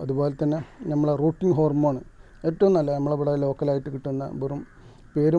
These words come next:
മാത്രം ഉള്ളതല്ല, ഏറ്റവും നല്ല റൂട്ടിംഗ് ഹോർമോണാണ്. ഏത് മരവും നമുക്ക് ലെയർ ചെയ്തെടുക്കാം. അപ്പോൾ ഇത് നഴ്സറിയിൽ പോയാൽ മരിക്കണം. ഇപ്പോൾ ഞാൻ ആ നമ്മളെ തൈകളൊക്കെ പാക്കാക്കി വെച്ചിട്ടുള്ളത്.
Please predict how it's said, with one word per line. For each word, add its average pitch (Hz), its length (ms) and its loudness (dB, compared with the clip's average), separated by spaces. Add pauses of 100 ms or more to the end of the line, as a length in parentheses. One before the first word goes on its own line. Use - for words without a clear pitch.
മാത്രം 147 320 0 (260)
ഉള്ളതല്ല, 131 460 -2 (300)
ഏറ്റവും 185 400 0
നല്ല 160 120 4 (100)
റൂട്ടിംഗ് 143 300 -2
ഹോർമോണാണ്. 139 440 -2 (120)
ഏത് 170 200 0
മരവും 143 220 0
നമുക്ക് 135 320 -4
ലെയർ 131 180 -4
ചെയ്തെടുക്കാം. 135 440 -8 (460)
അപ്പോൾ 147 160 -2
ഇത് 156 120 2
നഴ്സറിയിൽ 185 440 8
പോയാൽ 156 240 6
മരിക്കണം. 139 300 0
ഇപ്പോൾ 135 140 -2
ഞാൻ 135 180 0
ആ 139 40 -4 (100)
നമ്മളെ 135 300 -2
തൈകളൊക്കെ 135 500 -2
പാക്കാക്കി 131 480 -2
വെച്ചിട്ടുള്ളത്. 117 420 -14